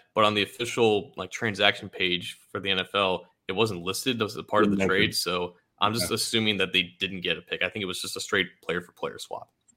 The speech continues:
Speaker 2: Okay. Yeah, I was going off that report, but if, if, if indeed there is a, a pick there,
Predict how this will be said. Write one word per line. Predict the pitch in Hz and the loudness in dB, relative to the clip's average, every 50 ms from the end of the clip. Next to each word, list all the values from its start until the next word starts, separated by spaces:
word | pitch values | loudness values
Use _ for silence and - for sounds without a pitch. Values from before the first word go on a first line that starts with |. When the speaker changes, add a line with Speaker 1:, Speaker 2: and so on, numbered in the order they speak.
| _ - 110 | _ -6 -4
Speaker 2:
Okay. | 98 87 - 98 95 92 | -2 2 4 4 6 8
Yeah, | 95 101 101 | 8 10 10
I | 98 101 104 | 10 10 8
was | 107 104 | 6 4
going | - 110 107 101 | 2 0 2 4
off | 98 98 90 - | 4 2 4 4
that | 98 92 90 | 0 0 0
report, | 92 87 - - 101 95 85 82 - | -2 -6 -4 -2 0 0 0 0 2
but | 104 104 | 6 6
if, | 107 104 - - | 6 6 4 2
if, | - 139 120 - - - - _ - - - - - - _ _ - | 4 4 4 4 2 -12 -16 _ -20 -20 -20 -20 -20 -20 _ _ 6
if | - 170 170 - 165 | 8 8 8 10 8
indeed | 156 147 131 139 139 135 127 | 4 6 8 8 8 8 8
there | 127 123 120 120 | 8 8 8 8
is | 123 120 117 | 6 6 6
a, | 120 | 6
a | 113 110 110 107 110 - - 113 110 104 104 | 6 8 8 6 4 2 2 2 2 2 2
pick | - - - 120 110 - - | 0 0 -2 -2 -2 -2 -8
there, | 117 110 101 113 110 107 104 101 98 98 98 98 107 123 | -14 -6 2 4 4 6 6 6 4 2 0 -2 -4 -8